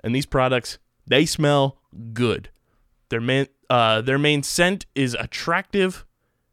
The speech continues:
and will help set the mood, if you know what I mean. The Perfect Package three point oh will also come with a pair of Manscaped boxers that'll keep your junk feeling fresh all day.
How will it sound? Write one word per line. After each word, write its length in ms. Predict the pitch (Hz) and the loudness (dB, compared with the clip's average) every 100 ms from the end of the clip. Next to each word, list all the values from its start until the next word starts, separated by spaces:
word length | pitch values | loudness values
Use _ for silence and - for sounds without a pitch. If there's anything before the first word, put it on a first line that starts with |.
| _ - | _ -10
and 140 | 123 | -8
will 80 | 107 | -6
help 260 | - 131 - | -6 -8 -8
set 240 | - 131 | -8 -4
the 80 | 151 | -2
mood, 380 | 160 143 101 - - - | 0 -2 -4 -8 -10 -10
if 240 | - 104 139 | -12 -10 -2
you 80 | 135 | 2
know 220 | 123 107 | 4 4
what 120 | 113 | 6
I 140 | 120 | 6
mean. 240 | 127 110 82 _ _ _ _ _ _ - | 4 0 -6 _ _ _ _ _ _ -14
The 60 | |
Perfect 360 | - 127 135 135 | -2 -2 -2 -2
Package 380 | 131 131 131 - | 0 0 -4 -4
three 180 | 143 | -4
point 260 | 135 139 131 | 0 0 0
oh 160 | 127 123 | 0 0
will 100 | 117 | -2
also 420 | 113 131 - 156 | -2 -2 -2 -4
come 200 | - 151 | -4 -4
with 100 | 139 | -4
a 40 | |
pair 460 | 127 - 143 131 135 - _ _ | -6 -4 -2 0 -2 -8 _ _
of 140 | - 147 | -8 -4
Manscaped 680 | 165 175 175 - 170 165 | 0 0 0 0 -2 -2
boxers 640 | - - 139 - 123 123 - _ _ _ | -4 -6 -6 -8 -6 -6 -10 _ _ _
that'll 180 | 117 110 | -8 -6
keep 300 | - 139 139 | -6 -6 -6
your 80 | |
junk 280 | 135 131 127 | -4 -4 -4
feeling 280 | - 131 117 | -4 -4 -4
fresh 400 | - 123 117 - - | -6 -4 -4 -6 -2
all 240 | 117 117 | 0 0
day. 540 | 120 117 143 160 170 | -4 -2 0 2 0